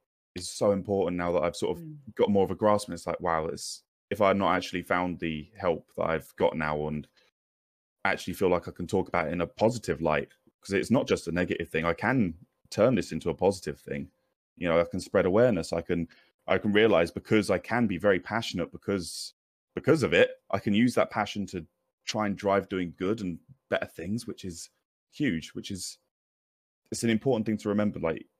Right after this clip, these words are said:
Speaker 1: even if you've been diagnosed with something that's pretty horrific, you can still try. I mean, I'm,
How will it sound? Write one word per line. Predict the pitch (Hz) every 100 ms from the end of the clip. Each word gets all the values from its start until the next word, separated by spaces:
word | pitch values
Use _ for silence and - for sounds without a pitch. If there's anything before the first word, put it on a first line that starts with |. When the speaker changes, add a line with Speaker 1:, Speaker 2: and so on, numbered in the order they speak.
| _ -
Speaker 1:
even | 101 101
if | -
you've | 87
been | 90
diagnosed | 95 90 92 87
with | 87
something | 98 85
that's | 82 - _ -
pretty | - 92
horrific, | 87 101 - 82 -
you | 92
can | 92 87
still | - 98 90 85 - _ _ _ _ _ _ _ _ _ _ _
try. | - 110 -
I | 110
mean, | 95
I'm, | 98 90